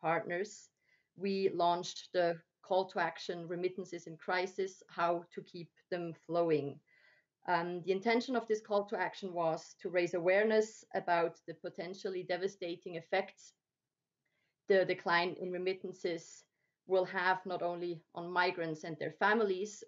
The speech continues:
who depend on those flows, this income to, um,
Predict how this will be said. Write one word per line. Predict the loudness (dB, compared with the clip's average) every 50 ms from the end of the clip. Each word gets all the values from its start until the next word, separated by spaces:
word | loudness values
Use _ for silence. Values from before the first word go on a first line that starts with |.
| -16 _
who | -10 -8 -8 -8 -6
depend | -8 -8 -8 -4 -2 -2 0 0 0 -2 -4 -6 -2
on | 0 2 2 2 0 -2 -4 -8 -10 _ _ _ _ _ _ _ _
those | 2 2 4 2 -2 -8 -14 -18 -20
flows, | -12 _ -2 0 2 2 0 0 -4 -6 -10 -16 -20 -10 _
this | -2 -2 -2 -2 -8 -16 -18 -18 _ _
income | 4 4 4 4 0 -4 -6 -4 -4 -4 -4 -6 -10 -14 _ _ _ _ _ _ _ _ _ _ _ -12
to, | -8 -6 -6 -4 -4 -4 -4 -4 -6 -6 -4
um, | -2 0 0 0 0 -2 -2 -6 -8 -8